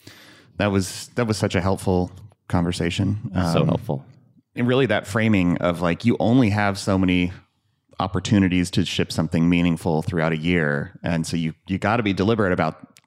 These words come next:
Speaker 1: picking what those things are, or else they'll just kind of be chosen for you. <laughs> And, and it could very likely end up being suboptimal or not, not what you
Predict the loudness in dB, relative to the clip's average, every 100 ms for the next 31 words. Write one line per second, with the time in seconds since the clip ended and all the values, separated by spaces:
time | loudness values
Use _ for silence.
0 | _ 0 2 2 2 0 0 0 2 0
1 | 0 0 2 0 -2 -4 -4 -2 -4 -4
2 | -2 0 -2 -4 -2 0 0 -4 -6 -4
3 | -2 0 0 2 0 2 0 0 -6 -4
4 | -2 -2 -4 -10 -12 -14 -16 -18 -18 -20
5 | -20 _ _ -2 -2 -2 -4 -6 -18 -6
6 | 0 2 2 0 2 2 2 2 2 2
7 | 2 0 0 0 -2 -2 0 0 0 0
8 | -2 -2 -2 -2 -2 -4